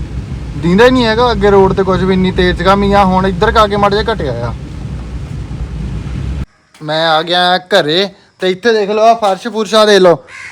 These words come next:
ਸਾਰਾ ਸੁੱਕਾ ਪਿਆ ਫਰਸ਼, ਇੱਥੇ ਮਾੜਾ ਵੀ ਮੀਂਹ ਹੈ ਨੀਗਾ। ਤੇ ਆਰਮ-, ਆ ਗੱਡੀ ਦਾ ਦੇਖ ਲਓ ਕੀ ਹਾਲ ਆ। ਹੁਣੀ ਤਾਂ ਮੈਂ ਹਰੇ ਕਲਿੱਪ ਲਈ ਆ, ਪੂਰੇ ਪੰਜ ਮਿੰਟ ਪਹਿਲਾਂ ਕਲਿੱਪ ਲਈ ਹੋਣੀ ਆ।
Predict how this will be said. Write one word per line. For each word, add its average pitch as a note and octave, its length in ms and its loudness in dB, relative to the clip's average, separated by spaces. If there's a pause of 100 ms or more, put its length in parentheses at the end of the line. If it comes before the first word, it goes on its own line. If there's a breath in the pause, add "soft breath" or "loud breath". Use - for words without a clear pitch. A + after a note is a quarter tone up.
(140 loud breath)
ਸਾਰਾ G#3+ 300 4
ਸੁੱਕਾ G3+ 340 2
ਪਿਆ F3+ 200 4
ਫਰਸ਼, F3+ 320 0
ਇੱਥੇ A3 180 -2
ਮਾੜਾ G#3 320 2
ਵੀ A#3+ 120 0
ਮੀਂਹ G#3+ 260 2
ਹੈ F#3 80 2
ਨੀਗਾ। C3+ 320 0 (720 soft breath)
ਤੇ G3+ 80 4
ਆਰਮ-, G3 360 4
ਆ G3+ 140 2
ਗੱਡੀ G3 320 2
ਦਾ A3 120 6
ਦੇਖ G#3 160 4
ਲਓ G#3 140 0
ਕੀ G#3 220 -6
ਹਾਲ G3+ 220 4
ਆ। A#3 80 4
ਹੁਣੀ G3+ 300 -2
ਤਾਂ A#3+ 140 0
ਮੈਂ A#3 160 2
ਹਰੇ A3 100 2
ਕਲਿੱਪ G3 320 0
ਲਈ G3 220 2
ਆ, G3+ 60 6
ਪੂਰੇ A3 380 2
ਪੰਜ G3+ 300 -2
ਮਿੰਟ G3+ 220 -6
ਪਹਿਲਾਂ G#3+ 260 -6
ਕਲਿੱਪ G#3 280 -12
ਲਈ F3 160 -6
ਹੋਣੀ D3 300 -10
ਆ। C#3 120 -10